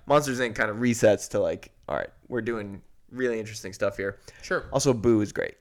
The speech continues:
Speaker 1: Boo
Speaker 2: Now,
Speaker 1: is
Speaker 2: Boo is who?
Speaker 1: Boo is the little girl in Monsters, Inc.
Speaker 2: Oh, sure. Right, right, right.
Speaker 1: Very cute. Great. The tenth best Pixar movie.
Speaker 2: I'm nervous. Go on.
Speaker 1: Incredibles two.
Speaker 2: Ah,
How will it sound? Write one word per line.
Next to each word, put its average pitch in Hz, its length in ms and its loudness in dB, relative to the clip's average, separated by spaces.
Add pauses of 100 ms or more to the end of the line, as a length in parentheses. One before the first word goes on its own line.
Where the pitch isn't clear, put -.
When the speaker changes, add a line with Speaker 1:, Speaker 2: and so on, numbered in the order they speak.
(1500)
Speaker 1:
Boo 123 140 2
Speaker 2:
Now, 113 80 4
Speaker 1:
is 110 160 0
Speaker 2:
Boo 160 200 -2
is 147 120 -8
who? 165 240 -4
Speaker 1:
Boo 135 240 4
is 120 140 0
the 113 80 -2
little 107 220 0
girl 76 340 -2
in 104 80 -12
Monsters, 92 380 -10
Inc. 71 140 -12
Speaker 2:
Oh, 151 200 0
sure. 123 320 -4 (200)
Right, 127 160 0
right, 120 100 -4
right. 107 200 -6 (220)
Speaker 1:
Very 113 240 2
cute. 104 260 -10 (160)
Great. - 180 -12 (1400)
The 135 100 0
tenth 240 400 6
best 147 260 6
Pixar 139 320 6
movie. 113 400 4 (840)
Speaker 2:
I'm 196 220 0
nervous. 120 520 -6 (220)
Go 156 140 2
on. 127 220 -4 (640)
Speaker 1:
Incredibles 180 800 6
two. 127 420 8 (280)
Speaker 2:
Ah, 120 280 0